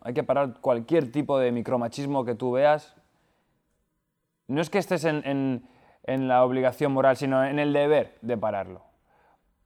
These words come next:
Ahora bien, o-, eh, yo no, no, no me quiero meter aquí en cosas de leyes,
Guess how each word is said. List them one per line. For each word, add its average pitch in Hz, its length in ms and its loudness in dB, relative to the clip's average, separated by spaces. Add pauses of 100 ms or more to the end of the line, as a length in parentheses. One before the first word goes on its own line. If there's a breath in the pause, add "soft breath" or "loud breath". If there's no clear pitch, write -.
(180)
Ahora 139 220 6
bien, 131 400 2
o-, 123 180 0
eh, 120 320 2
yo 135 120 -2
no, 151 120 -2
no, 139 360 -4
no 135 500 -2
me 127 160 -4
quiero 131 140 -4
meter 127 240 -2
aquí 127 180 0
en 127 140 -4
cosas 123 240 -6
de 123 100 -2
leyes, 135 480 -4